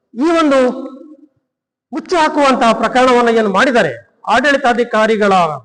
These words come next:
ವಿರುದ್ಧವೂ ಸಹಿತ ಎಲ್ಲೋ ಒಂದು ಒತ್ತಡ ಇರಬಹುದು ಅಥವಾ ಇನ್ಯಾವುದೋ ಒಂದು ರೀತಿಯ ಶಾಮೀಲಾಗಿದ್ದಾರೆ ಅನ್ನೋ ಒಂದು ಭಾವನೆ ಇವತ್ತು ನಮ್ಮಗಳಿಗೆ, ನಮ್ಮ ಸಂಘಟನೆಯವರಿಗೆ ಮತ್ತೆ ಇಡೀ ಅದರಲ್ಲಿ ನೊಂದಂತವರಿಗೆ ಆ ಪ್ರಸಂಗದಿಂದ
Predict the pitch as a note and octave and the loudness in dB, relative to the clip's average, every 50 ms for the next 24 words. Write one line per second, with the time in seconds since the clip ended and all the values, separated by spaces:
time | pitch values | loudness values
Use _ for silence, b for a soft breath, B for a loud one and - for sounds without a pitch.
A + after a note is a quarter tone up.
0 | _ F#3 F#3 C#4 E4+ C#4 E4 F4 D#4+ D#4 C#4 D4+ B3 A#3 - C4 A3 F3+ E3+ F3 | _ -4 -2 -2 0 0 2 2 2 2 2 2 0 0 2 2 2 2 0 0
1 | - B B B B B B G#3 B3+ D#4 E4 D4+ C#4+ C4 C4 A#3+ G#3+ G3 A3+ - | -4 B B B B B B -2 0 2 2 4 4 4 4 2 2 2 0 0
2 | - E4 D4+ D4+ D4 C#4 C4 B3 B3+ B3 A#3+ D4 D4+ C4+ C4 C4+ C4+ A3+ A#3+ C4+ | 0 0 2 2 4 2 2 4 2 2 2 2 0 0 0 0 -2 -2 0 0
3 | D4 C#4+ C#4 D4+ D4 C4 B3+ A3+ A#3+ A#3 G#3 B3 A#3 F#3 - - A#3 D4+ E4 F4 | 0 0 0 2 2 0 0 0 -2 -4 -4 -4 -6 -6 -2 0 0 2 2 2
4 | F4 D4+ C4+ C4 B3 A3+ B3+ A#3+ A#3+ A#3 A3+ A3 A3 G#3 G#3 G3+ G3+ F#3+ F3+ E3 | 2 2 0 0 0 0 0 0 2 2 0 0 0 0 0 -2 -2 -2 -4 -6
5 | - _ _ _ _ - D#3+ F#3 B3 C#4 C#4 C4+ B3+ A#3 A3 G#3+ G#3+ - D4+ C4 | -6 _ _ _ _ -8 -2 0 2 2 4 4 4 2 2 0 0 -2 -6 -6
6 | D#3+ D3 - _ - _ _ _ _ _ _ - G#3 A#3+ B3 A3+ A3 A3 G3 A#3 | -6 -8 -10 _ -20 _ _ _ _ _ _ -6 -4 -2 0 0 0 0 2 2
7 | B3 B3+ B3 - - - - - - E3 E3 - G3+ A3 B3+ B3 B3+ B3 B3 B3 | 0 0 0 -6 -16 -18 -20 -18 -12 -12 -10 -4 -2 0 0 2 2 2 2 2
8 | A#3+ A#3+ A#3+ B3 C#4+ C#4 B3 A3+ - A3 G#3 A3 G#3 F3+ - - _ _ - - | 2 2 2 0 0 -2 -2 -2 -4 -4 -2 0 -2 -2 -4 -10 _ _ -10 -10
9 | F#3 F#3+ G3+ G3 F3+ F3 G#3+ C4+ C#4+ C#4+ C4+ B3+ - A3+ A3+ A3 G#3+ G3+ A3+ A#3 | -6 -2 -2 -2 0 2 2 2 4 4 2 2 2 0 2 2 2 2 2 0
10 | A#3+ - - - _ _ _ _ _ _ _ _ - F#3 F3+ - F#3+ - A3 A3 | 0 -2 -8 -20 _ _ _ _ _ _ _ _ -14 -14 -12 -12 -8 -6 -4 -2
11 | G#3+ G3+ G3 F#3+ F#3+ | -2 -2 -2 0 0